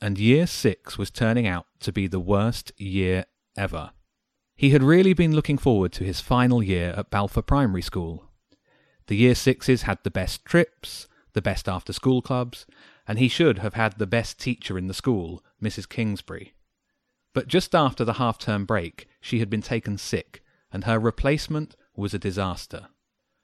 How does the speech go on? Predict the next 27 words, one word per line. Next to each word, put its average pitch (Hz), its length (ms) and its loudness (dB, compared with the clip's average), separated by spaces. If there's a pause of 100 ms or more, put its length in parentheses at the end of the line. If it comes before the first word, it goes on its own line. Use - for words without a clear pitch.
(220)
Out 123 200 0
of 113 80 -4
the 127 80 2
corner 180 320 2
of 151 160 0
his 127 160 2
eye, 90 400 -4 (120)
he - 140 -4
could 117 160 -2
see 165 260 0
Missus 135 360 -2
Gently 110 560 -4
sitting 113 400 -4
motionlessly 101 760 -2
at 104 280 -8
her 98 120 -4
desk. 87 540 -12 (720)
How 156 300 2
Missus 113 280 0
Gently 90 380 -2
managed 98 320 -2
to 104 60 -4
get 98 240 -4
the 101 80 -4
job 92 320 -2
at 98 120 -8
Balfour 98 520 -4